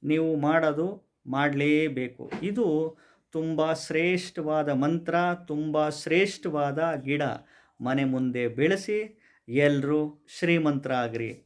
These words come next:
ಎಲ್ರಿಗೂ ಲಕ್ಷ್ಮೀ ಪ್ರಾಪ್ತಿ ಆಗಲಿ, ಎಲ್ಲರ ಮನೆ ಏಳ್ಗೆ ಅಭಿವೃದ್ಧಿ ಆಗಲಿ, ಎಲ್ರಿಗೂ ಆರೋಗ್ಯ ಕೊಟ್ಟು ಕಾಪಾಡಲಿ, ಎಲ್ರೂ ಶ್ರೀಮಂತರಾಗ್ರಿ.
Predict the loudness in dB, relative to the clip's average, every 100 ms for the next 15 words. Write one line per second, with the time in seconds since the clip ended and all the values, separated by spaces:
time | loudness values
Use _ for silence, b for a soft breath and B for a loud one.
0 | _ 0 2 2 2 0 -2 -4 B B
1 | -6 0 0 -2 -6 -2 -2 -2 -4 -4
2 | -4 -4 -4 -4 -6 -8 -14 -12 -2 2
3 | 4 6 4 2 0 -2 -4 -8 -6 -2
4 | 0 0 0 0 0 -4 -4 -4 -4 -6
5 | -8 -8 -4 0 0 0 0 2 2 2
6 | 0 -2 -4 -8 -8 -10 -4 -4 -2 -2
7 | -4 B B B _ 2 4 4 2 0
8 | -2 -4 0 2 2 0 0 -2 -2 -4
9 | -4 -6